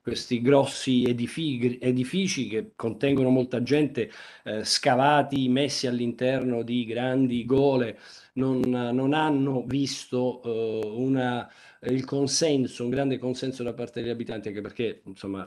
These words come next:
mm, raramente vedono la luce. Quindi è chiaro che ci sono, come pure, eh, anche questa, eh, espressione, no, di questo gioco, dei volumi sotto la luce. C'è qualcosa che, mm, detta da lui, che è stato anche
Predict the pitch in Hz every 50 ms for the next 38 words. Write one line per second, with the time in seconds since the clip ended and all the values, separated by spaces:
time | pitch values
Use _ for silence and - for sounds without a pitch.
0 | - - 101 101 95 98 95 92 95 92 90 95 101 117 120 117 120 127 131 135
1 | 131 127 - 123 117 110 120 123 120 117 117 117 113 110 107 110 110 120 113 110
2 | 104 110 101 - - - - - - 156 151 143 - - 135 127 - 185 175 165
3 | 135 131 131 127 131 127 120 127 123 - 147 160 160 - 185 185 170 147 131 -
4 | - - - - - - - _ _ _ _ _ _ _ _ _ - 127 135 139
5 | 139 131 131 123 120 131 131 151 160 156 - 175 156 156 156 147 143 - 156 147
6 | 143 139 135 - - - - 120 127 131 139 131 151 135 - - - 139 135 127
7 | - - - 143 147 165 175 151 127 117 107 107 110 120 131 143 127 117 110 110
8 | 117 - - 120 113 110 113 127 117 110 117 117 123 127 127 123 123 131 139 131
9 | 143 156 165 175 175 170 156 139 - - 143 - - 147 147 139 143 143 151 143
10 | 135 - 131 123 - - - - - - _ - - 214 208 214 - 214 208 196
11 | 190 196 - 214 220 214 208 185 170 156 147 131 - 147 151 147 143 127 - -
12 | _ _ _ _ _ _ _ - 131 131 127 127 123 123 120 117 117 117 117 117
13 | 110 107 107 107 107 - 110 117 117 113 113 113 110 117 127 170 190 190 - -
14 | 175 151 160 165 202 233 214 165 135 - 117 110 - 123 113 131 135 143 170 175
15 | 143 - 131 123 - -